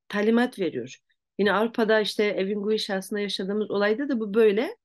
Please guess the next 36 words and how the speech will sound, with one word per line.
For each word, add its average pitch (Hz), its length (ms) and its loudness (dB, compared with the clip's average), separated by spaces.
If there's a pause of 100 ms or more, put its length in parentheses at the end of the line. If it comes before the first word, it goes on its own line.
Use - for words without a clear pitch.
(680)
E, 190 420 2 (1000)
ve 202 160 0
bunu 233 180 0
sürdüreceği, 233 580 2
yani, 220 200 0 (160)
e, 208 60 -4
şöyle 254 320 -2
diyelim, 240 340 0 (500)
e, 190 240 -2
Kürt 269 260 -6
kadınlarına 240 420 0
bir 262 40 -2
savaş, 240 680 -2
e, 165 300 -4 (380)
ilan 185 280 2
edilmiş 156 440 -4
durumda. 135 420 -8 (800)
Yani 185 300 2
bu 208 180 4
en 202 160 -2
son 202 240 -2
zirveyi 190 380 0
Fa-, 226 240 -4
Paris'te 202 400 -2
tekrar 220 240 -4
ikinci 196 340 -6
bir 185 80 -4
defa 196 240 0
yaşadık. 202 560 -2 (580)
E, 190 60 0
demek 214 540 2
ki 262 140 -2
Kürt 262 240 -4
kadın 233 300 0
hareketi 233 540 0
gerçekten 254 680 -4